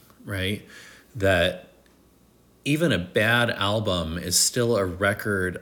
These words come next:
of an event that really happened and probably sprung from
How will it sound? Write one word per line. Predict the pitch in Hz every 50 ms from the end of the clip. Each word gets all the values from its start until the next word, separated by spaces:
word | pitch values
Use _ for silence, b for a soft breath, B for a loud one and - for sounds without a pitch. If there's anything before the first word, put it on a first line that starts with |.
| -
of | - 92 90 90 85 80
an | 85 90 95 90
event | 87 85 87 87 104 98 95 92 87 87 - - -
that | 98 90 - - 92 90
really | 98 107 107 104 101 95 90
happened | - - 101 98 101 - - 98 90 82 78 73 71 76 80 - - - - -
and | - 95 90 87 90 87 90 87 85 85 85 85 - - B B B B B B B B B B B B B B B _ - - - - - - - - -
probably | - - 101 110 127 127 113 107 107 107 104 95 90
sprung | - - - - - - 113 101 95 98 107 113 113 110
from | 107 - - - 107 104 104 104 104 107 104 101 101 -